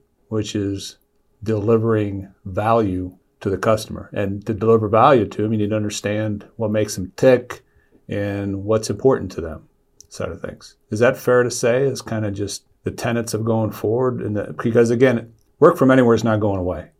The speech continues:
I mean, it's a, whether it's a hybrid model or not, the traditional way of getting work done and where gets, work gets done and who's doing it, this isn't a temporary thing.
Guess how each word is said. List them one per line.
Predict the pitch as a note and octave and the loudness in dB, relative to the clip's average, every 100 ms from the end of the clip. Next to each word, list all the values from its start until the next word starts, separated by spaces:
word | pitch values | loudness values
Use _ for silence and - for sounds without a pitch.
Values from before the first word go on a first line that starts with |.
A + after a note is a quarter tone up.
| _ G#2+ | _ -12
I | |
mean, | G2+ G2 | -8 -6
it's | G2 - | -4 0
a, | F#2 F#2 - | 0 -2 -8
whether | B2 A#2+ A#2+ | 0 2 2
it's | A2+ | 0
a | |
hybrid | G2+ B2+ B2 A#2 | 2 2 4 2
model | A2+ A2+ G#2+ | 0 2 2
or | G2 F#2+ | 0 -2
not, | G#2 G2+ F2+ | -4 -4 -6
the | - | -8
traditional | G2 A#2 B2 A#2+ A#2+ A2 G#2 | -6 -2 -2 -2 -2 -2 0
way | G#2+ G#2 | 0 0
of | F#2 | -2
getting | G#2 G2+ G2 F#2 | -2 -2 -2 -6
work | F#2+ F#2 | -8 -8
done | A2 G2+ G2+ | -6 -4 -4
and | F2+ | -4
where | G2 G#2 | -2 -2
gets, | G2+ G2 - - | -2 -6 -6 -14
work | - G2+ G2+ | -6 -6 -4
gets | - G2+ | -8 -8
done | - G2 | -8 -6
and | F2 | -6
who's | G#2 G#2+ G2+ | -4 -2 0
doing | G#2 G#2+ F#2+ | 0 0 -4
it, | E2+ E2 - | -6 -8 -4
this | A#2 | 2
isn't | C3+ B2 | 4 4
a | G#2 | 2
temporary | - A2+ G2+ G2+ F#2+ F2+ | 0 -4 -2 -4 -4 -6
thing. | - A#2+ G2 F2+ | -6 -4 -4 -6